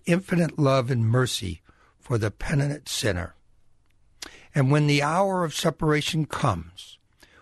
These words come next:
when death brings its sorrow into our family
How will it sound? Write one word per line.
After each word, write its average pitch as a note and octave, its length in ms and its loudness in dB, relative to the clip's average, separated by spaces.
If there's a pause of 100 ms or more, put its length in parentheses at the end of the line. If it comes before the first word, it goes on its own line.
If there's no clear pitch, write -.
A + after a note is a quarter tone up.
(100)
when A2+ 240 -2
death E3+ 360 2
brings D#3+ 420 2
its C#3 160 -4
sorrow D3 480 2
into D#3+ 460 -2
our D3+ 160 0
family F#2 640 -2